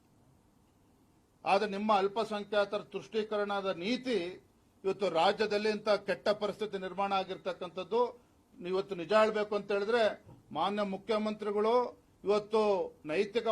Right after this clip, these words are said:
ಹೊಣೆಯನ್ನ ಹೊತ್ತು ಇವತ್ತು ರಾಜೀನಾಮೆ ಕೊಡಬೇಕಾಗ್ತದೆ. ಮೊನ್ನೆ ವಿಧಾನಸೌಧದಲ್ಲೂ ಕೂಡ ಪಾಕಿಸ್ತಾನ್ ಜಿಂದಾಬಾದ್ ಅಂತ ಹೇಳಿದಾಗ ನಮ್ಮ ಮಾನ್ಯ ಅಶೋಕ್ ಅವರ ನೇತೃತ್ವದಲ್ಲಿ ನಮ್ಮ ಶಾಸಕರು ಗಲಾಟೆ ಮಾಡಿದ್ದಾರೆ, ಹೋರಾಟ ಮಾಡಿದ್ದಾರೆ. ನೀವು ಎಲ್ಲದನ್ನು ಕೂಡ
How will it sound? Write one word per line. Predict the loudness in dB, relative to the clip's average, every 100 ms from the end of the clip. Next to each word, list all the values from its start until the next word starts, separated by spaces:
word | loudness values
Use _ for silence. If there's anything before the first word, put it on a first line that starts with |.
| 0
ಹೊಣೆಯನ್ನ | 0 0 2 0
ಹೊತ್ತು | 0 -2
ಇವತ್ತು | 0 0 2
ರಾಜೀನಾಮೆ | 2 2 0 0
ಕೊಡಬೇಕಾಗ್ತದೆ. | 0 0 0 -2 -6 -6 -8 -10 _ _ _ _ _ _ _ _ _ _ _ _
ಮೊನ್ನೆ | -6 -2 -2
ವಿಧಾನಸೌಧದಲ್ಲೂ | 2 2 2 -2 -2 -2 -2 0
ಕೂಡ | 4 4 4
ಪಾಕಿಸ್ತಾನ್ | -2 -2 -4 -2 -2 -2
ಜಿಂದಾಬಾದ್ | 0 0 2 2 0
ಅಂತ | 0 0
ಹೇಳಿದಾಗ | 2 0 0 0
ನಮ್ಮ | 0 0
ಮಾನ್ಯ | 0 2 0
ಅಶೋಕ್ | 0 -2 -2
ಅವರ | -4 -2
ನೇತೃತ್ವದಲ್ಲಿ | -4 -6 -4 -2 2 0 0 _ _
ನಮ್ಮ | -6 -4 2
ಶಾಸಕರು | 2 0 -4 -2
ಗಲಾಟೆ | 2 2 2 0
ಮಾಡಿದ್ದಾರೆ, | 0 0 2 2
ಹೋರಾಟ | 2 2 0 -2
ಮಾಡಿದ್ದಾರೆ. | -2 -2 -2 -2 -6 -14 _ _ _ _ _ _ _ _ _ _ _ _ _ _ _ _ _ _
ನೀವು | 2 4 6 4
ಎಲ್ಲದನ್ನು | 4 2 0 -2
ಕೂಡ | 4